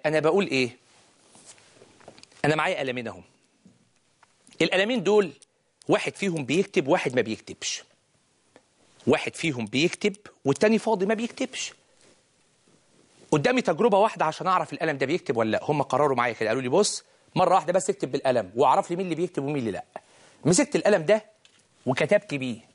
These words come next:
ما كتبش، يبقى ده الفاضي وده المليان، يبقى هو ده القلم اللي هشتغل بيه طول الحلقة. صح كده؟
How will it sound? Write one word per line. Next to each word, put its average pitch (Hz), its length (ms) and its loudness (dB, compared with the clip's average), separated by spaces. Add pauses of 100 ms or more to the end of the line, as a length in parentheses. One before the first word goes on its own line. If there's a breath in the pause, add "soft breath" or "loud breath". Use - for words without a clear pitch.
(1300)
ما 170 80 4
كتبش، - 640 0 (480)
يبقى 131 200 2
ده 165 60 4
الفاضي 170 340 0
وده 139 140 0
المليان، 113 420 -2
يبقى 123 180 2
هو 151 120 6
ده 147 100 4
القلم 151 240 0
اللي 123 140 2
هشتغل 123 300 0
بيه 127 100 -10
طول 196 200 -2
الحلقة. 104 400 -4 (800)
صح 104 220 -4
كده؟ 156 240 -4